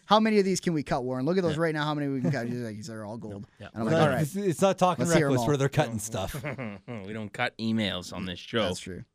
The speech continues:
Speaker 2: God damn it.
Speaker 3: 'Cause you spent the time and effort to send 'em in, so we'll answer
Speaker 1: I think
Speaker 3: 'em.
Speaker 1: the biggest problem with the Talking Reckless ones is we get the same ones every day.
Speaker 2: Wow. Yeah.
Speaker 1: Literally every
Speaker 3: I don't
Speaker 1: week.
Speaker 3: think we had any questions this week
Speaker 1: Nope.
Speaker 3: that were ones
Speaker 1: All
Speaker 3: we've had
Speaker 1: those
Speaker 3: before.
Speaker 1: were, at least had their own spin on 'em, so.
Speaker 2: Mm-hmm.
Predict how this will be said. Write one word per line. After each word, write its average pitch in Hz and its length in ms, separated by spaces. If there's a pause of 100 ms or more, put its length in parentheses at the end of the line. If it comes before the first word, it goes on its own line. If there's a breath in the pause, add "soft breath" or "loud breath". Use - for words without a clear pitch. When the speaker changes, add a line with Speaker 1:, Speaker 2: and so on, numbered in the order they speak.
(120)
Speaker 2:
God 95 300
damn 110 220
it. 135 200 (160)
Speaker 3:
'Cause 113 160
you 202 380
spent 175 300
the 156 60
time 180 340
and 160 80
effort 151 240
to 110 80
send 156 280
'em 135 120
in, 85 240 (280)
so - 140
we'll 127 220
answer 98 260
Speaker 1:
I - 40
think 214 100
Speaker 3:
'em. 240 60
Speaker 1:
the 202 40
biggest 135 260
problem 135 240
with 127 120
the - 40
Talking 120 340
Reckless 107 300
ones 113 140
is 110 60
we 107 80
get - 100
the - 60
same 95 200
ones 95 300 (560)
every 98 220
day. - 200 (160)
Speaker 2:
Wow. - 100 (220)
Yeah. 143 180
Speaker 1:
Literally 123 420
every 98 180
Speaker 3:
I 127 60
don't 233 100
Speaker 1:
week. 339 60
Speaker 3:
think 160 160
we 131 100
had 123 180
any 127 200
questions 104 480
this 117 240
week 135 100
Speaker 1:
Nope. 226 120
Speaker 3:
that 92 140
were 92 380
ones 113 160
Speaker 1:
All 175 80
Speaker 3:
we've 180 80
had 190 120
Speaker 1:
those 175 80
Speaker 3:
before. 185 120
Speaker 1:
were, 185 300
at 165 120
least 180 200
had 180 120
their 175 140
own 170 100
spin - 220
on 123 140
'em, 127 140
so. - 140
Speaker 2:
Mm-hmm. 143 220